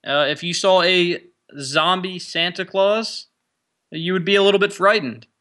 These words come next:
Um, nobody was hurt. Everything was okay. He was arrested. Uh, but the father did have a, a good quote saying,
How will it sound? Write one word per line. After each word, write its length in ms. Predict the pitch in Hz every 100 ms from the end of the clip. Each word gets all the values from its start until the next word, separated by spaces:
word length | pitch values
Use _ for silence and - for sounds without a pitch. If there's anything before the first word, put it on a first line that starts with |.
| _ _ _ _
Um, 440 | - - 104 104 - - -
nobody 360 | 143 143 143
was 140 | 131 -
hurt. 340 | 165 175 156
Everything 380 | 143 139 127 127
was 160 | 123 127
okay. 640 | 120 - 185 180 175 170 _ _ -
He 100 | 147
was 180 | 120 107
arrested. 720 | 117 151 160 - 165 151 135 _ _ _ _
Uh, 120 | 131
but 80 | 123
the 80 | 120
father 340 | 151 147 135
did 140 | 127 131
have 140 | 131
a, 140 | 117 110
a 100 | 127
good 280 | 120 147 -
quote 360 | 151 143 135
saying, 440 | - 135 123 120